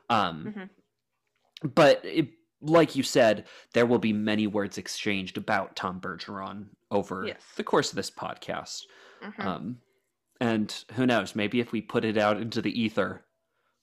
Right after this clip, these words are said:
Speaker 1: one day, <laughs> maybe
Speaker 2: One
Speaker 1: one
Speaker 2: day he'll
Speaker 1: day,
Speaker 2: hear it.
Speaker 1: well, uh, maybe that, and who knows,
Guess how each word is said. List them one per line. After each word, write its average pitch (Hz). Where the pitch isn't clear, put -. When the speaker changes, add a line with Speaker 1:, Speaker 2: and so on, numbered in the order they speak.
Speaker 1:
one 120
day, 127
<laughs> -
maybe 151
Speaker 2:
One 165
Speaker 1:
one 151
Speaker 2:
day 156
he'll 143
Speaker 1:
day, 151
Speaker 2:
hear 65
it. -
Speaker 1:
well, 127
uh, 139
maybe 131
that, 135
and 117
who 127
knows, 123